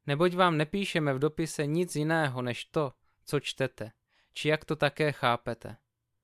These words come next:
A doufám, že to nakonec pochopíte, jako jste nás už i z části pochopili, protože jsme vaší chloubou, stejně jako budete i vy naší chloubou v den našeho Pána Ježíše.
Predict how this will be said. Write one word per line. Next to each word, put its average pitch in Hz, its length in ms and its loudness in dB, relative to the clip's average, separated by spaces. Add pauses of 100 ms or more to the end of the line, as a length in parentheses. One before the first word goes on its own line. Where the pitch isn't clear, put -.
(280)
A 135 80 -2
doufám, 123 640 0
že 127 160 -6
to 127 120 -4
nakonec 127 420 -2
pochopíte, 120 760 -6 (460)
jako 147 240 0
jste 160 220 0
nás 160 420 2
už 160 200 -4
i 151 200 -2
z - 120 -12
části 156 460 -2
pochopili, 117 640 -2 (420)
protože 139 400 2
jsme 139 260 2
vaší 131 320 0
chloubou, 143 720 0 (340)
stejně 147 480 2
jako 147 220 0
budete 143 400 2
i 139 220 -4
vy 135 300 -2 (140)
naší 131 420 -4
chloubou 131 640 0 (240)
v 127 100 -6
den 131 320 2
našeho 123 400 -2
Pána 120 420 0
Ježíše. 113 580 -8